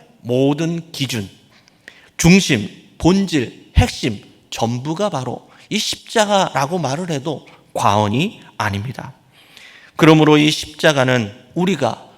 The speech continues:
고난 주간에만 묵상하고 바라볼 것이 아니라 일 년 내내 매일 지친 하루를 살아가는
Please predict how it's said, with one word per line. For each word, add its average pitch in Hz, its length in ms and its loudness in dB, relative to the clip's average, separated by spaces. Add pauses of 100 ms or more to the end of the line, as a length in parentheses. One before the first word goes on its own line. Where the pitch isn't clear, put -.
고난 202 460 4
주간에만 175 760 0
묵상하고 160 1000 -2
바라볼 185 500 2
것이 190 260 -2
아니라 151 520 -2 (240)
일 165 220 0
년 190 260 0
내내 147 560 0 (240)
매일 147 360 6 (180)
지친 165 380 -2
하루를 156 420 0
살아가는 147 580 -2